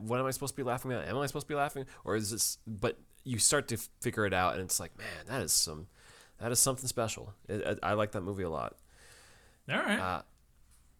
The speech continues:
Speaker 1: not my favorite of the year still. Uh, it's still gonna be John Wick four, I think, until the end of the year. I don't think anything's gonna
Speaker 2: All
Speaker 1: be
Speaker 2: right.
Speaker 1: better than that this <laughs> year.
Speaker 2: Who knows?
Speaker 1: Uh,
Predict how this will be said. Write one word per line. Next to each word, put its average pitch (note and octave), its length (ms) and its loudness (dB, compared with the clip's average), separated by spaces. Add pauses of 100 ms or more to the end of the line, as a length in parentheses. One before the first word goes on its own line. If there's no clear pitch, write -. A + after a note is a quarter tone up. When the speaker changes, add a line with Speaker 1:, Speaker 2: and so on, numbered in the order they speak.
Speaker 1:
not D3 200 6
my F#3 80 4
favorite D#3+ 280 6
of C#3 80 6
the B2+ 60 4
year E2 160 2
still. - 320 -4 (140)
Uh, F#2+ 260 2 (320)
it's F2+ 240 -4
still A#2 200 4
gonna G2+ 140 0
be G2+ 80 0
John G2 200 0
Wick F2 160 0
four, F2 220 0
I D2+ 40 0
think, F2+ 180 -6
until E2+ 360 -2 (160)
the E2+ 100 -6
end E2 100 -2
of E2 60 -2
the D#2+ 80 -4
year. D#2+ 220 -4 (120)
I F2+ 40 0
don't G#2+ 100 2
think G#2+ 140 0
anything's F#2+ 280 0
gonna G#3 160 4
Speaker 2:
All G3 60 0
Speaker 1:
be F#2 60 -2
Speaker 2:
right. E2+ 60 0
Speaker 1:
better - 20 -6
than E2+ 80 -10
that - 120 -12
this - 200 6
<laughs> - 500 -2
year. - 200 8 (440)
Speaker 2:
Who D3+ 140 4
knows? D#3+ 180 6
Speaker 1:
Uh, F#2+ 220 6